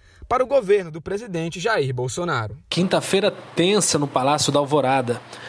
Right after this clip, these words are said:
Speaker 2: Ainda é cedo para avaliar ao certo quais vão ser os efeitos da prisão de Fabrício Queiroz no governo Jair Bolsonaro.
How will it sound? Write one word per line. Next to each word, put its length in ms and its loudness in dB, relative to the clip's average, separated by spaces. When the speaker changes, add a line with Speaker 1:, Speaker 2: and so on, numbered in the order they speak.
Speaker 2:
Ainda 300 0
é 40 -2
cedo 440 2
para 180 2
avaliar 420 2
ao 80 2
certo 460 0
quais 380 2
vão 120 2
ser 200 2
os 160 4
efeitos 640 2
da 120 2
prisão 480 2
de 80 -2
Fabrício 600 0
Queiroz 500 2
no 100 2
governo 520 2
Jair 360 2
Bolsonaro. 720 0